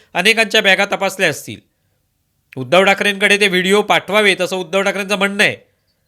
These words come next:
की फडणवीसांची बॅग तपासलीत का, एकनाथ शिंदेंची तपासलीत का, मोदींची तपासलीत का, आणि तपासले असेल तर मला व्हिडिओ पाठवा.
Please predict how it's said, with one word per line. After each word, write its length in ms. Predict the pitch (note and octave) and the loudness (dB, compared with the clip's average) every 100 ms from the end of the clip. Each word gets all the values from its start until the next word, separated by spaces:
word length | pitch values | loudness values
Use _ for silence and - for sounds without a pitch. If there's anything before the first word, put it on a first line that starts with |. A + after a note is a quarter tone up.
| _ _ _ _ _ _ _ _ _ | _ _ _ _ _ _ _ _ _
की 60 | C3+ | -6
फडणवीसांची 600 | D#3+ G3 G3 G3 G3+ F#3+ | 2 2 2 0 0 0
बॅग 160 | F#3 F#3 F#3 | 2 0 0
तपासलीत 380 | F3+ F3+ F3 F3+ F3 | -4 -4 -4 -8 -2
का, 180 | F3+ F3 | 2 4
एकनाथ 260 | E3+ E3 F#3 | 4 0 -4
शिंदेंची 360 | F#3 F3+ F3+ F3+ | -4 -6 -6 -4
तपासलीत 460 | F3+ E3+ E3+ - E3 - | -4 -2 -4 -4 -6 0
का, 120 | F3 | 0
मोदींची 440 | E3 D#3+ F3+ F3+ F3+ | 0 -4 -6 -4 -4
तपासलीत 400 | D#3+ E3 E3 D3+ - | -2 -2 -2 -8 -2
का, 200 | D3+ D3 - _ _ _ _ _ _ _ _ _ _ _ - | 0 -2 -6 _ _ _ _ _ _ _ _ _ _ _ -6
आणि 60 | D3 | 0
तपासले 360 | F3 F#3+ F#3 F#3 | 2 2 2 -2
असेल 220 | - F#3 | 0 0
तर 60 | |
मला 180 | F#3 F#3 | 2 0
व्हिडिओ 280 | F3 F3+ G3+ | 0 0 0
पाठवा. 400 | F#3 D3+ C#3 A#2 | 0 -2 -4 -6